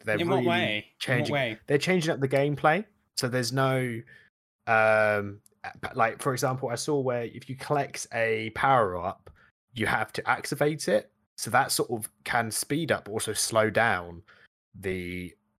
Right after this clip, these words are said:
Speaker 1: flow
Speaker 2: Hmm.
Speaker 1: of the game, because you could use it to your advantage, or you could accidentally not use it, forget you used it, or forget you had it, and then just, you know, put yourself, uh, in a worse space, you know?
Speaker 2: Yeah.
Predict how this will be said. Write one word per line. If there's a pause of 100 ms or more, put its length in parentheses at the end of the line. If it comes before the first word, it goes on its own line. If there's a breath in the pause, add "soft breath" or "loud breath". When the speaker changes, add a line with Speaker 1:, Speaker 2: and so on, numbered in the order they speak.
(460)
Speaker 1:
flow
Speaker 2:
Hmm.
Speaker 1:
of
the
game,
because
you
could
use
it
to
your
advantage, (100)
or
you
could
accidentally
not
use
it,
forget
you
used
it, (300 soft breath)
or
forget
you
had
it,
and
then
just,
you
know, (680 loud breath)
put
yourself, (680)
uh,
in
a
worse
space,
you
know?
Speaker 2:
Yeah.